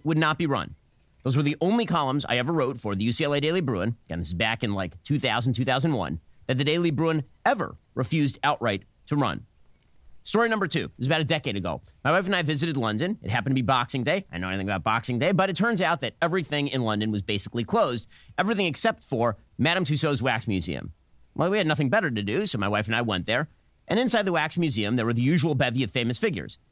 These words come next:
In the final room, there was a wax of Albert Einstein. So we took some funny photos, and then we turned around. And what we saw was three young Muslims, two women and a man. They were also taking pictures with the Einstein wax. They were strangling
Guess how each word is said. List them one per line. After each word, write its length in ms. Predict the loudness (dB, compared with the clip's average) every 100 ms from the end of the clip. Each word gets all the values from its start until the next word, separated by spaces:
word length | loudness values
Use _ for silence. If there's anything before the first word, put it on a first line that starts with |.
| _ _
In 120 | 0
the 60 | 0
final 380 | 0 2 2
room, 280 | 0 0 0
there 80 | 0
was 100 | 0
a 60 | 0
wax 340 | 0 0 0
of 60 | -2
Albert 240 | 0 2
Einstein. 540 | 2 2 0 -4 -6 -12 -4
So 100 | -2
we 60 |
took 120 | 0
some 160 | 2 2
funny 240 | 2 0
photos, 420 | 0 0 0 0 0
and 60 |
then 120 | 2
we 80 | 0
turned 260 | 0 0 0
around. 340 | 0 0 -4 -12 -20 _ _ -2
And 180 | 0
what 120 | 0 0
we 80 |
saw 320 | 0 0 0 -4 -10 _
was 180 | -4 -2
three 300 | 0 2 2
young 260 | 2 2
Muslims, 380 | 0 0 -2 -2
two 120 | 0
women 380 | 0 0 0 -2 -6 -2
and 100 | 0
a 20 |
man. 300 | 0 -2 -6 -10 _ _ _ _ _ _ _ 0
They 80 |
were 120 | 2 4
also 240 | 2 2
taking 260 | 0 0 0
pictures 400 | -2 -4 -8 -8
with 100 | -2
the 120 | 0 2
Einstein 440 | 2 2 0 0
wax. 380 | 0 -4 -6 -14 _ _ _ _ _
They 60 | 0
were 80 | 0
strangling 720 | 2 2 4 2 0 -6